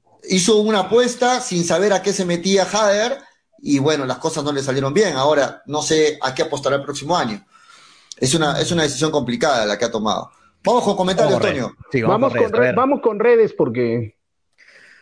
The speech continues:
Speaker 2: Marco Gustavo Dávila dice, "Se fue Omar Fernández, Montaño, Villalba y Narváez y no encontraron buenos
Speaker 3: Vamos con
Speaker 2: recambios.
Speaker 3: redes.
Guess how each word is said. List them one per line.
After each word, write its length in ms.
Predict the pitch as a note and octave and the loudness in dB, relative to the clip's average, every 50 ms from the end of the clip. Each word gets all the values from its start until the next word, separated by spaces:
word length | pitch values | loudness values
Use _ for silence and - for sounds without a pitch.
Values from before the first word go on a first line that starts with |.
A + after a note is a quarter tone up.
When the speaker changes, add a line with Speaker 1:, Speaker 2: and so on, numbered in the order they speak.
| _ _ - | _ _ -4
Speaker 2:
Marco 300 | C3+ D#3 F3+ G3+ F#3 G#3 | -2 0 0 2 2 4
Gustavo 320 | F#3 D#3+ C#3+ - G3+ G3 | 4 2 2 2 4 4
Dávila 280 | G3 G#3 G3 D#3+ D3+ D#3 | 6 4 4 4 2 0
dice, 200 | D#3+ C#3+ D3 B2 | 0 0 -2 -4
"Se 100 | C#3+ C3+ | -4 -2
fue 140 | - F#3 G#3+ | 0 0 0
Omar 200 | A3 G#3+ G3 D3+ | 2 0 -2 -2
Fernández, 400 | F3 D3+ E3 G3 G#3+ G#3 G3 D#3+ | -2 0 0 0 0 0 0 -2
Montaño, 440 | D3+ C3+ B2+ E3 F3+ F#3 F#3 F3+ | -2 -2 0 0 0 0 0 0
Villalba 320 | E3 C#3 C#3 E3+ F#3 F3 F3 | 0 2 2 2 0 0 -2
y 40 | D#3+ | -2
Narváez 420 | D3+ C3+ C#3 D#3+ F3+ F3+ F3+ D3 | 0 0 2 4 4 2 2 0
y 60 | D3+ | -2
no 100 | D3 D#3+ | -4 -4
encontraron 460 | F3 D#3 E3 D3 C3+ E3 E3+ E3 D#3+ | -2 -2 -2 0 2 2 2 2 2
buenos 180 | D3+ F3 F#3 G#3+ | 2 2 2 2
Speaker 3:
Vamos 120 | G#3+ G#3+ C3 | 2 0 2
con 160 | - E3 D#3 | 2 0 2
Speaker 2:
recambios. 300 | D#3 D3 C3 A#2+ A2+ A2+ | 2 0 0 0 -2 -4
Speaker 3:
redes. 120 | - - | -8 -16